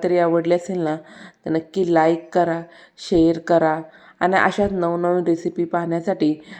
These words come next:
माझ्या चॅनलला सबस्क्राईब करा. आणि जेव्हा मी रेसिपी अपलोड करते ना, त्या रेसिपीचं नोटिफिकेशन मिळण्यासाठी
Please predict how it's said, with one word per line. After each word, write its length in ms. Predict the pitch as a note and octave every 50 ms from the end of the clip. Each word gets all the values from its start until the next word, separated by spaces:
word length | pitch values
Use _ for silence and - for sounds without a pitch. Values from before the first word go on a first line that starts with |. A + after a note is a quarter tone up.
| - _ -
माझ्या 380 | E3 D#3+ D#3+ D#3+ E3+ E3+ E3
चॅनलला 420 | - F#3 E3+ E3 E3 E3 F3 F#3 G3
सबस्क्राईब 680 | F#3+ - F3+ D#3+ E3 D#3+ - - - - D3+ D3+ D#3 D3+ - -
करा. 200 | - D3 D#3 D3+ D3 - _ _ _ _ _ _ - - _ _ -
आणि 220 | - G3 G3+ G3+
जेव्हा 320 | G3+ E3+ F#3 F3+ F3 F3+ F#3+
मी 300 | F#3+ F#3+ E3 D3+ D#3+ D#3+ - - - - _ -
रेसिपी 360 | E3 E3+ E3 - - - G3+
अपलोड 360 | F#3 F3 - D#3+ E3 F3 E3+
करते 320 | F3 - F#3 E3+ F3+ F#3 E3+
ना, 180 | E3 D#3 D#3
त्या 200 | D#3 D#3 F3+ F3
रेसिपीचं 540 | F3 E3+ E3+ - E3+ - F3 E3 - E3+ E3
नोटिफिकेशन 720 | D#3 D3+ D#3 F3 E3 E3 E3+ E3+ - F3+ F3+ - F3 E3+
मिळण्यासाठी 800 | E3+ E3 D#3 D#3 D#3 D#3+ D#3+ E3 F#3 F#3 E3+ E3 - D3 D3